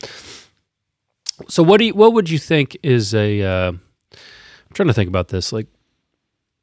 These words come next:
the resurrection is often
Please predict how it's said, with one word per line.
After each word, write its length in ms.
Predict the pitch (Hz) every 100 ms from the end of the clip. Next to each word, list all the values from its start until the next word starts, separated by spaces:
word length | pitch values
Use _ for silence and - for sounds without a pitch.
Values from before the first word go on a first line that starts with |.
| _ _ _ _ _ _ _ _ _ _ _ _ - - -
the 140 | 117
resurrection 880 | 110 180 196 165 127 120 - 107 95
is 800 | - 104 101 95 95 90 - - - _ _ _ _ _ _ _ _ _ _ _ _ _ _ _ _ _ _
often 580 | 123 131 - 120 107